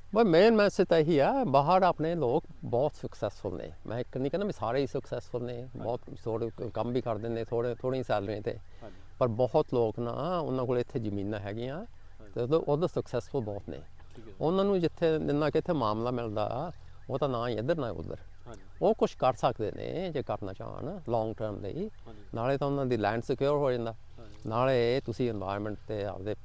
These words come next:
Speaker 1: ਪਿੰਡਾਂ ਦਾ ਥੋੜ੍ਹੀ ਐਗਜ਼ਾਂਪਲ ਦੇ ਸਕਦੇ ਹੋ।
Speaker 2: ਹਾਂਜੀ।
Speaker 1: ਮੈਂ ਇਹੀ ਨਹੀਂ ਕਹਿੰਦਾ ਵੀ ਤੁਸੀਂ ਜੰਗਲ ਹੀ ਲਾਓ,
Speaker 2: ਹਾਂਜੀ।
Speaker 1: ਕੁਛ ਕਰੋ ਜਿਹਦੇ ਵਿੱਚ ਨਾ ਆਰਗੈਨਿਕ ਹੈ, ਉਹਦਾ ਬੈਲੈਂਸ ਹੋਏ ਨੇਚਰ 'ਤੇ ਇੱਕ, ਅ, ਅ, ਉਹਦੀ, ਅ, ਜਿਹੜੀ ਇਨਕਮ ਆ ਉਹਦੇ, ਉਹਦੇ ਵਿੱਚ।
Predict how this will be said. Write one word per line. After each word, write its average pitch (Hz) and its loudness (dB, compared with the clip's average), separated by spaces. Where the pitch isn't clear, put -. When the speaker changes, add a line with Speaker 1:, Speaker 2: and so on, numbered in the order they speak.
Speaker 1:
ਪਿੰਡਾਂ 101 -6
ਦਾ 104 -8
ਥੋੜ੍ਹੀ 107 -4
ਐਗਜ਼ਾਂਪਲ 98 -8
ਦੇ 87 -4
ਸਕਦੇ - -10
ਹੋ। - -14
Speaker 2:
ਹਾਂਜੀ। 113 -14
Speaker 1:
ਮੈਂ 123 -2
ਇਹੀ 160 2
ਨਹੀਂ 175 0
ਕਹਿੰਦਾ 170 0
ਵੀ 156 0
ਤੁਸੀਂ 139 0
ਜੰਗਲ 127 2
ਹੀ 131 4
ਲਾਓ, 131 0
Speaker 2:
ਹਾਂਜੀ। 120 -12
Speaker 1:
ਕੁਛ 160 4
ਕਰੋ 156 6
ਜਿਹਦੇ 165 4
ਵਿੱਚ 147 0
ਨਾ 175 0
ਆਰਗੈਨਿਕ 127 0
ਹੈ, 156 -6
ਉਹਦਾ 127 -2
ਬੈਲੈਂਸ 135 0
ਹੋਏ 123 0
ਨੇਚਰ 117 -4
'ਤੇ 107 -4
ਇੱਕ, 110 -8
ਅ, 98 -6
ਅ, - -8
ਉਹਦੀ, 107 -2
ਅ, 101 -8
ਜਿਹੜੀ 101 -4
ਇਨਕਮ 90 -8
ਆ - -12
ਉਹਦੇ, 104 -6
ਉਹਦੇ 101 -6
ਵਿੱਚ। - -12